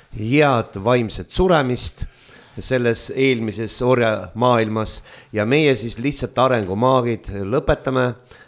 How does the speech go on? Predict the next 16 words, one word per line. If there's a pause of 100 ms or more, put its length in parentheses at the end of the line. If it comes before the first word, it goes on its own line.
(120)
äh,
täna
Nõmme
raadio
eetris
ning
annan
ka
Hannes
Vanaküla (440)
arengumaagide
juhi (680)
telefoninumbri,
see
on
viiskümmend